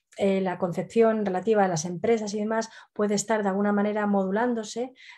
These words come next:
gracias a este tipo de jurisprudencia que, que recientemente está surgiendo y como ello, pues,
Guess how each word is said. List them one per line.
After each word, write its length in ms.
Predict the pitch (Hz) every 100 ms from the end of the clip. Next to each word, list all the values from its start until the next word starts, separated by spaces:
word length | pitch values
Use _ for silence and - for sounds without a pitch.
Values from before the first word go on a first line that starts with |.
| -
gracias 600 | 208 202 226 220 214 -
a 140 | 208
este 220 | 190 - 208
tipo 300 | 220 220 208
de 80 |
jurisprudencia 960 | 202 208 196 - 196 208 208 208 220 226
que, 280 | 202 180 160
que 280 | 190 180 -
recientemente 760 | 185 202 202 196 196 190 220 220 - - -
está 540 | 196 - 196 190 190
surgiendo 500 | 170 196 165 233 247
y 80 | 262
como 280 | 262 196 185
ello, 200 | 196 220
pues, 240 | 208 190